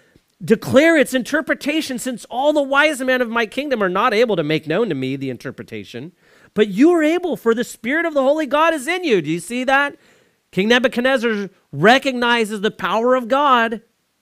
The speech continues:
right? When things get bad in the world, let the church pray, but don't let the church get into the schools with the Bible. The world's hip-,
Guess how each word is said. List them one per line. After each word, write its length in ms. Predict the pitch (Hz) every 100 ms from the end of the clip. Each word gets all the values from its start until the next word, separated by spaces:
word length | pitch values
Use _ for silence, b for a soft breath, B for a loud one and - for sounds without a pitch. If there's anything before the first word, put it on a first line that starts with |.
| _ _ _ _ -
right? 280 | 175 247 247
When 160 | 202
things 260 | 240 247 262
get 240 | 269 262
bad 260 | 240 247 262
in 40 |
the 80 | 269
world, 480 | 269 294 269 247 214 B B B _ _
let 200 | 196 220
the 100 | 247
church 340 | - 269 269 -
pray, 320 | 277 277 262
but 160 | 196 165
don't 160 | 208
let 160 | 247 240
the 80 | 240
church 320 | - 254 -
get 180 | 254 254
into 140 | 247
the 80 | 233
schools 400 | - 247 262 233
with 100 | 262
the 60 | 240
Bible. 600 | 269 269 233 233 220 - _ _ _ _ _ _ _ _ _ _ _ _ _ _ _ 151 _ _ _ _ _ _ _ _ _ _ _ _ _ _ _ _ _ _ _ _ _ _ _ _ _ _ _ _
The 80 | 117
world's 360 | 120 120 101
hip-, 120 | 104